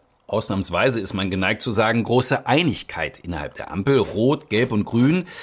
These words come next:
weisen Dobrindts Vorschlag kollektiv zurück. Kleiner Spoiler, ändert sich gleich noch, wenn's um eine der nächsten Forderungen geht. Hier aber, wie gesagt, eine geeinte Ampel und die bekommt Unterstützung von, wie vorhin angedeutet, eher ungewohnter Stelle, nämlich von der Bild-Zeitung,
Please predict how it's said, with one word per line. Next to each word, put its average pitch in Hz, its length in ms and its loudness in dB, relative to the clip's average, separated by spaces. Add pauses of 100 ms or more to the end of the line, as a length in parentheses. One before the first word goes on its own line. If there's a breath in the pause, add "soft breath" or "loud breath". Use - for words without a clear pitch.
(400 loud breath)
weisen 110 420 2
Dobrindts 113 400 2
Vorschlag 110 560 0
kollektiv 123 540 0
zurück. - 520 -8
Kleiner 104 240 0
Spoiler, 110 560 2
ändert 120 320 2
sich 98 160 -10
gleich 95 260 -4
noch, 107 180 -2
wenn's 98 160 -4
um 98 100 -6
eine 92 200 -4
der 87 120 -2
nächsten 101 260 0
Forderungen 65 380 -8
geht. 110 220 -12
Hier 185 120 4
aber, 190 160 4
wie 127 80 -2
gesagt, 110 460 0
eine 104 200 0
geeinte 104 720 -2
Ampel 92 500 -6
und 110 500 -4
die 123 120 0
bekommt 131 420 0
Unterstützung 135 760 0
von, 120 320 -2
wie 143 100 -6
vorhin 85 280 -6
angedeutet, 104 720 0
eher 123 280 0
ungewohnter 147 640 0
Stelle, 110 360 -2
nämlich 143 560 0
von 127 280 2
der 127 180 4
Bild-Zeitung, 76 1000 -4